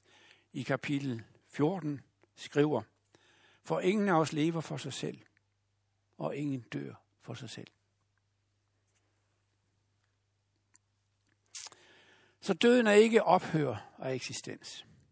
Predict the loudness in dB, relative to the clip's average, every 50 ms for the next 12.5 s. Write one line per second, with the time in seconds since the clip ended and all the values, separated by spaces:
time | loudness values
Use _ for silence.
0 | _ _ _ _ _ _ _ _ _ -8 -6 -6 -4 0 0 0 0 -2 -4 -6
1 | -6 -8 -10 -10 -10 -10 -8 -8 -6 -6 -8 -8 -10 -12 -10 -8 -8 -6 -6 -6
2 | -8 -4 -4 -4 -4 -4 -6 -8 -8 -8 -10 -12 -12 -12 -12 -8 -6 -6 -8 -8
3 | -10 -8 -6 -6 -6 -6 -6 -8 -10 -10 -12 -14 -14 -12 -14 -14 -12 -12 -14 -14
4 | -12 -16 -18 -20 _ _ -18 -16 -16 -16 -14 -16 -16 -16 -18 _ _ _ _ _
5 | _ _ _ _ _ _ _ _ _ _ _ _ _ _ _ _ _ _ _ _
6 | _ _ _ _ _ _ _ _ _ _ _ _ _ _ _ _ _ _ _ _
7 | _ -20 _ _ _ _ _ _ _ _ _ _ _ _ _ _ _ _ _ _
8 | _ -12 -10 -8 -2 -2 -2 -2 -2 -4 -6 -6 -4 -2 -2 -2 -2 -4 -12 _
9 | _ _ _ -14 -12 -6 -4 -2 -2 -2 -4 -4 -4 -6 -6 -6 -10 -16 -20 _
10 | _ _ _ _ _ _ _ _ _ -20 _ _ _ _ _ _ -4 -2 0 0
11 | 2 2 2 2 2 2 0 4 4 4 4 4 4 4 4 4 2 0 -4 -2
12 | 2 2 2 2 2 -2 -2 -2 -4